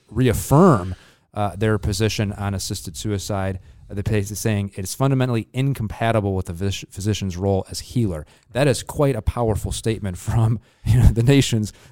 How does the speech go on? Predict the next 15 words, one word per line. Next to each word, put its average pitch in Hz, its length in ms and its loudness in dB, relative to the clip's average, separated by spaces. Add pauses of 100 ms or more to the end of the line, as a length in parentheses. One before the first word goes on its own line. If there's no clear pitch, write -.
leading, 131 400 4
you 127 40 4
know, 113 120 8
all, 120 180 4
all 127 160 8
of 123 80 6
the 117 100 0
leading 123 300 2
experts, 120 420 0
uh, 104 160 2
on 110 140 0
this 104 160 0
issue. 131 180 2
And 117 120 2
I, 120 180 -4